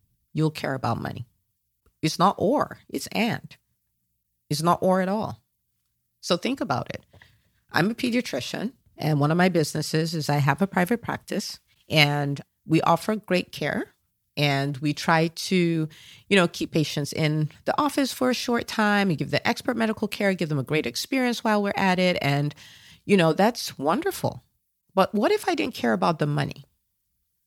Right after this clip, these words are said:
What if I didn't keep us profitable? What if I had to my expenses got more than my revenue, let me tell you what would happen. So not in my practice, so a hypothetical practice, right?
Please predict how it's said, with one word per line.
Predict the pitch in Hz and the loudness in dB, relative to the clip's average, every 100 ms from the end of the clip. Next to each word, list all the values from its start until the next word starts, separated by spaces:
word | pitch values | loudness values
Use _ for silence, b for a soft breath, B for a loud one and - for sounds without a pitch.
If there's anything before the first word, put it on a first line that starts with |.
| _ - | _ -6
What | 151 196 311 | 4 4 4
if | 311 | 2
I | 254 | 2
didn't | 214 208 | 2 -2
keep | 196 160 | -2 -2
us | 165 - | -2 -4
profitable? | - - 147 - - - - - _ _ _ _ _ _ | -12 -4 -4 -2 -8 -8 -10 -12 _ _ _ _ _ _
What | - 131 208 339 - | -8 4 4 4 2
if | 285 196 175 - - _ _ _ _ _ - | 4 6 4 0 -16 _ _ _ _ _ 2
I | 190 | 4
had | 208 202 190 180 - | 4 2 2 2 -2
to | - 196 180 170 165 - _ _ _ _ - 156 | -4 0 2 2 0 -4 _ _ _ _ -10 2
my | 170 175 - | 6 6 6
expenses | 208 - - 180 - 165 135 131 - - - _ | 0 0 -4 -4 -2 0 0 0 -4 -8 -14 _
got | - 160 | 2 2
more | 151 151 156 156 | 4 4 4 4
than | 147 135 | 2 0
my | 131 | 0
revenue, | 123 127 127 104 135 _ _ _ - | 2 0 -2 -6 -10 _ _ _ -2
let | 156 | 0
me | |
tell | 180 226 | 2 2
you | 226 | 4
what | 214 - | 4 2
would | 180 | 0
happen. | - 131 - - _ - | 0 -2 -4 -14 _ -6
So | 151 131 | -2 0
not | 131 143 | 2 2
in | 143 | 2
my | 123 | 0
practice, | 120 - - 131 127 | 0 -2 -4 -6 -6
so | - - - - | -4 -4 -4 -2
a | |
hypothetical | 139 - - 131 104 - - | 2 2 0 -2 -2 -2 -6
practice, | - - - - - | -4 -6 -6 -12 -4
right? | 170 330 | -2 -2